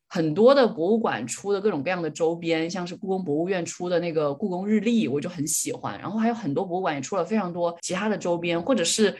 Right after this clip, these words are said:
书店啊，他们出的各种各样的这种古典文化的周边，也是让人觉得很有趣。然后当时，唉，说起来三年没回国了，反正就是当时回国的时候买了好多这些东西。不知道躺有没有什么相似的感受？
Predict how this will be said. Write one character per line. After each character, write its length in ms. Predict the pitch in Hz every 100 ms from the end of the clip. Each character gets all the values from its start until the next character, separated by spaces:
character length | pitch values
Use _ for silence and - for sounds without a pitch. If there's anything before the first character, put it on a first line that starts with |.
| -
书 240 | - - 240
店 320 | 262 247 180
啊， 180 | 156 151
他 120 | 170
们 100 | 160
出 220 | - 175
的 240 | 175 175 175
各 140 | - 214
种 120 | 139
各 120 | 139
样 180 | 185 165
的 80 | 151
这 80 | 165
种 200 | 156 131
古 120 | 156
典 140 | 170
文 100 | 131
化 140 | 165 170
的 100 | 151
周 220 | 151 160
边， 320 | 160 160 160 -
也 60 | -
是 140 | 185
让 120 | 320 294
人 100 | 214
觉 160 | 175
得 260 | 170 185 190 -
很 140 | - 170
有 200 | 202 131
趣。 280 | - -
然 120 | 165 165
后 120 | 202
当 160 | 185
时， 480 | 208 - 143 143 - _ _ -
唉， 380 | 185 - - - -
说 200 | - 190
起 140 | -
来 120 | 98
三 200 | - 180
年 120 | 170
没 120 | 156 151
回 200 | 151 151
国 240 | 147 120
了， 120 | 139
反 160 | 131 151
正 100 | 190
就 100 | 208
是 140 | 208
当 160 | 208 220
时 80 | 208
回 160 | 165
国 160 | 160 160
的 60 |
时 100 | 170
候 80 | 180
买 200 | 175 92
了 60 | 113
好 280 | - - 139
多 160 | 156
这 60 | 151
些 140 | 170 156
东 180 | 147
西。 340 | 147 - - - _ _ _
不 80 | -
知 60 | 190
道 100 | 175
躺 320 | - - -
有 80 | 135
没 100 | 143
有 60 |
什 120 | 151 127
么 140 | -
相 240 | - 135
似 160 | 131 -
的 80 | 123
感 180 | - -
受？ 220 | -